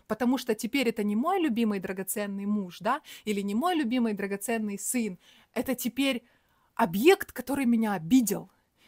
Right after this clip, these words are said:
И теперь каждый его чих, каждый его вздох меня бесит. И любого человека, и ты не можешь понять, почему она, там, жена не хочет готовить мужу, не хочет заниматься с ним любовью, не хочет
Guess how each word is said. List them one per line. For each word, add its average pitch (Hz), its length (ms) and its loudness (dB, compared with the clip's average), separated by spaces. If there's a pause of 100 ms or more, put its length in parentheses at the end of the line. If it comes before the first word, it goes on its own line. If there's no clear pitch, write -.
(100)
И 220 100 -4
теперь 254 260 -4
каждый 277 440 -2
его 240 300 -2
чих, - 640 -2
каждый 214 360 -2
его 165 140 -6
вздох 160 680 0 (140)
меня 196 240 -2
бесит. 190 580 -2 (340)
И 226 100 -2
любого 269 420 0
человека, 220 680 -2 (300)
и 214 100 -4
ты 294 120 2
не 320 80 2
можешь 330 340 -2
понять, 294 440 -2
почему 226 480 -2
она, 208 240 -2
там, 180 200 -6
жена 214 300 0
не 202 100 -2
хочет 320 360 -4
готовить 226 560 -4
мужу, 190 280 -6
не 170 80 -10
хочет 247 280 -8
заниматься 269 440 -2
с - 80 -4
ним 247 160 4
любовью, 202 500 -2
не 208 100 -6
хочет 262 340 -10